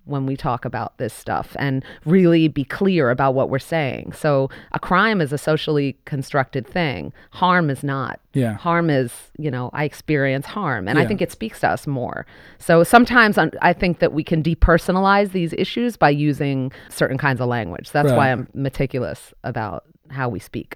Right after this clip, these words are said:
Speaker 2: Right on. All right, back to restorative justice.
Speaker 1: So,
Speaker 2: Thank
Speaker 1: yeah,
Speaker 2: you, thank you for the, uh,
Speaker 1: restorative
Speaker 2: commercial
Speaker 1: justice is
Speaker 2: break.
Speaker 1: basically an approach to harm that asks different questions. Instead of
Speaker 2: Yeah.
Speaker 1: asking about, uh, who did this and how do we punish them, it says,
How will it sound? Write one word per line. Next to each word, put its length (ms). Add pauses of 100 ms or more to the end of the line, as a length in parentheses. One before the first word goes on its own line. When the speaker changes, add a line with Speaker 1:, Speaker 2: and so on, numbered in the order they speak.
Speaker 2:
Right 200
on. 140 (100)
All 100
right, 220
back 200
to 100
restorative 400
justice. 320
Speaker 1:
So, 40
Speaker 2:
Thank 120
Speaker 1:
yeah, 160
Speaker 2:
you, 80
thank 200
you 80
for 140
the, 220
uh, 120
Speaker 1:
restorative 380
Speaker 2:
commercial 300
Speaker 1:
justice 180
is 60
Speaker 2:
break. 140
Speaker 1:
basically 360
an 80
approach 400
to 100
harm 340
that 140
asks 300
different 320
questions. 520
Instead 340
of 120
Speaker 2:
Yeah. 120
Speaker 1:
asking 320
about, 400 (360)
uh, 180
who 140
did 220
this 220
and 80
how 100
do 80
we 100
punish 380
them, 240
it 120
says, 280